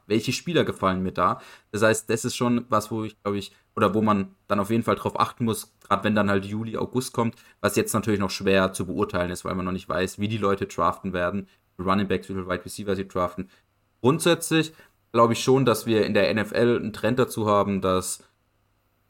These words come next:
mehr Committee Running Backs benutzt werden, eben vielleicht der Receiving Back und dann ist das der Goal-Line Back und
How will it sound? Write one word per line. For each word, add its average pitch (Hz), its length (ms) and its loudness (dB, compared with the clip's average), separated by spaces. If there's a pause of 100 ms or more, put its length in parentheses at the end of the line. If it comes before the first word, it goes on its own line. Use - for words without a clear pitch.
(1000)
mehr 117 360 4
Committee 120 680 0 (200)
Running 135 300 2
Backs 139 220 0
benutzt 135 340 -2
werden, 123 320 4
eben 107 340 0
vielleicht 110 300 -4
der 107 120 0
Receiving 104 440 -2
Back 98 320 0
und 101 180 -8
dann 104 140 -2
ist 101 120 -6
das 104 120 -6
der 104 100 -2
Goal-Line 95 400 2
Back 95 300 0
und 95 280 -2